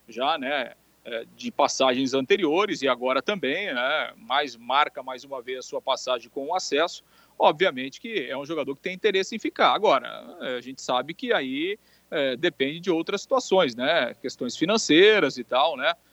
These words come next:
O Celcinho é um jogador que daqui a pouco tem mercado, por exemplo, no futebol do interior de São Paulo, aí pra disputar o Paulistão, que a gente sabe que é uma realidade financeira bem diferente. De qualquer forma, vamos aguardar aí pra ver, mas o, o Adenilson tem contrato, né?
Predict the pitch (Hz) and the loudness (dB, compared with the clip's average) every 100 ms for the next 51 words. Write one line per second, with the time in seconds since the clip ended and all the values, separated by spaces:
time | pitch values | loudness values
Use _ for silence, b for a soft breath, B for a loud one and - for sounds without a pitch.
0 | b - - 139 - 135 160 180 208 196 | b -8 -4 -4 -4 -6 -6 -2 2 2
1 | 143 156 196 190 - 165 151 - 196 208 | 0 -4 -2 -2 0 -2 -6 -4 -4 -2
2 | 254 - 190 170 131 135 120 135 139 196 | -2 4 4 2 -4 -8 -6 -8 -4 -4
3 | 226 294 311 - 156 151 151 135 123 147 | -4 -6 -14 -6 0 0 0 -4 -4 -4
4 | - 135 - 127 151 156 123 135 143 - | -4 -8 0 2 4 2 -4 -10 -10 -10
5 | - 123 127 135 b b b b 135 - | -16 -10 -6 -6 b b b b -10 -4
6 | 139 131 - 139 156 156 - 147 139 165 | -4 -4 -8 -6 -6 -6 2 2 2 0
7 | 160 147 156 127 131 135 170 151 - 151 | 2 2 2 2 -2 0 -4 -4 0 0
8 | 151 156 - 226 180 120 - - - 185 | 0 -4 2 4 4 -2 -10 -20 0 0
9 | 165 202 - 151 175 202 b b b - | 2 -2 4 4 4 -2 b b b -8
10 | 165 160 170 190 156 143 143 147 202 151 | -4 0 2 4 2 0 -2 -4 -4 -4
11 | 202 240 233 220 196 120 - 131 139 151 | -6 -4 -8 -6 -8 -8 -8 0 2 2
12 | 170 165 - 196 240 - 160 160 - 247 | 2 0 0 -4 -2 2 4 4 2 -6
13 | 233 123 - 117 123 | -6 -6 -10 -10 -6